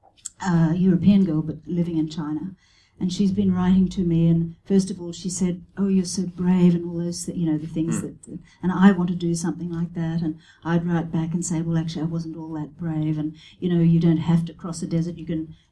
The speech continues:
Speaker 1: do it in another way." And then she wrote back and talked about how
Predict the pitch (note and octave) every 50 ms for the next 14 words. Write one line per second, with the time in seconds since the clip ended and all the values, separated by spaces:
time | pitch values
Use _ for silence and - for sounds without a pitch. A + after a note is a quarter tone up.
0 | _ - F#3 F3+ F3 E3+ F3 E3+ D#3+ D#3+ D#3+ E3 E3 E3 E3+ D#3+ E3 E3 E3 E3
1 | E3 E3 E3 E3 E3 E3 D#3 D#3 D#3 D#3 - - - _ _ - E3 F3 E3 E3+
2 | F#3+ E3+ E3+ E3 E3+ E3+ E3 - F3+ E3+ E3 E3 - F3 E3 E3 - - E3+ D#3+
3 | - - F3+ E3+ E3 E3 E3 E3+ D#3+ D#3 D#3 D#3 D#3 D3+